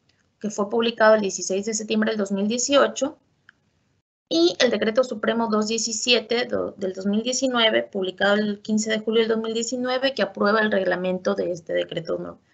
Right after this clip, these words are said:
legislativo, ¿no? Eh, los procedimientos de donación se encuentran desarrollados en la Directiva cero uno dos mil quince S B N, eh, la misma que se mantiene vigente, eh, en el marco de la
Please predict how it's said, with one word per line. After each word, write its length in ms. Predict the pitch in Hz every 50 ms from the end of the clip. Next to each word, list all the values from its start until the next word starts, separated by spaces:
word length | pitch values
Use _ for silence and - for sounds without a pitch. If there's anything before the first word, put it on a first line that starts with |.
| _ _ _ _ _ _
legislativo, 840 | - - 185 185 185 185 - 180 165 160 151 156 - 95 - - _ _ _ _ _ _ _ _ _
¿no? 240 | 190 185 208 214 - -
Eh, 440 | - 196 185 185 180 185 190 190 - _ _ _ _ - - _ _
los 100 | - 220
procedimientos 720 | 214 - 220 233 226 - 240 240 247 254 262 262 262 277 269
de 120 | 269 254
donación 680 | 247 240 220 208 202 202 - - 233 226 - 262 - - _ _ _ _ _ _ _ _ _ _ _ _ _ _ _ _ _ _ _ _ - _
se 140 | _ - 214
encuentran 420 | 208 208 226 220 220 - 240 240
desarrollados 880 | 226 226 220 202 196 185 185 185 185 196 196 196 196 202 233 - - - - _ _ _ _ _
en 160 | 208 202 196
la 100 | 190 185
Directiva 580 | 185 185 180 175 180 180 _ - 220 220 214 214
cero 260 | 214 - 214 208 196
uno 280 | 196 202 202 202 202 202
dos 160 | 202 190 180
mil 200 | 180 180 180 190
quince 340 | 185 190 180 180 - 180 175
S 220 | 180 180 - 185
B 180 | 185 196 208 214
N, 300 | 196 185 185 202 233 220 _ _ _ _ _ _ _ _ _ _ _ _
eh, 320 | - 202 190 180 185 185
la 160 | 180 180 185
misma 260 | 196 196 208 202 208
que 100 | 202 208
se 100 | 202 -
mantiene 400 | 185 170 165 165 196 190 196 202
vigente, 760 | 202 202 202 - 226 196 202 202 196 196 196 208 208 208 - -
eh, 480 | - - 185 180 175 175 175 175 180 175
en 140 | - 180 180
el 100 | 180 175
marco 320 | 180 185 185 185 180 - 202
de 160 | 196 190 185
la 500 | 185 180 175 175 175 175 170 165 165